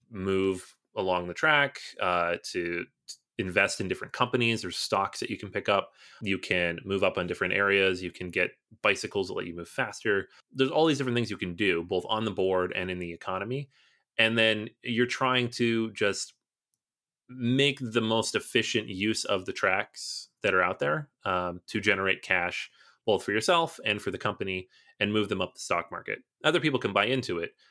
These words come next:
but it's not, like, as robust as an eighteen X X game. It's pretty board gamey with a stock element, which is really fun. I've owned this one for a few years and just got a chance to play it, uh, a couple months before we all got locked down. A friend Ryan picked it up and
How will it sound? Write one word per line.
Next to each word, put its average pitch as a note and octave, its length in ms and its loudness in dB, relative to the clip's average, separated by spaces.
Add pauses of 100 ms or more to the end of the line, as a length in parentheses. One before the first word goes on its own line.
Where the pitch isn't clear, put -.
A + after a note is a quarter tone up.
(280)
but G#2 200 4
it's A2+ 180 -4
not, C3 160 2
like, G#2+ 140 2
as G#2+ 180 4
robust F#2 460 2
as F2 100 -4
an F2 80 -6
eighteen F2 280 -6
X E2 200 -10
X F#2+ 180 -12
game. E2+ 200 -2
It's D#2+ 160 -10
pretty A2 580 2 (320)
board A2 300 2
gamey E2+ 460 -8 (120)
with F#2 240 -2
a G2 80 -2
stock E2+ 400 -4
element, F2 400 -8 (300)
which - 100 -6
is G2+ 60 -2
really G2+ 200 2
fun. G2+ 280 -8 (360)
I've A#2+ 140 4
owned C3+ 140 4
this C#3+ 120 -4
one A#2+ 120 2
for A#2+ 100 4
a G#2 60 4
few G#2+ 180 -2
years A2 500 0
and F#2+ 320 2
just G#2+ 280 0 (140)
got G#2 140 4
a F2+ 40 -2
chance F#2+ 240 -2
to - 80 -12
play F#2 240 2
it, G2+ 160 2 (360)
uh, F2+ 360 2
a - 40 -6
couple - 260 -2
months F2 200 -2
before F2+ 500 -4 (300)
we G#2 80 -2
all F2+ 100 0
got F2+ 140 0
locked F#2 240 0
down. G#2 320 -2 (160)
A - 40 -20
friend F#2 220 0
Ryan F2+ 240 2
picked F2 200 -12
it F2+ 80 -4
up F2+ 180 0
and E2 200 -16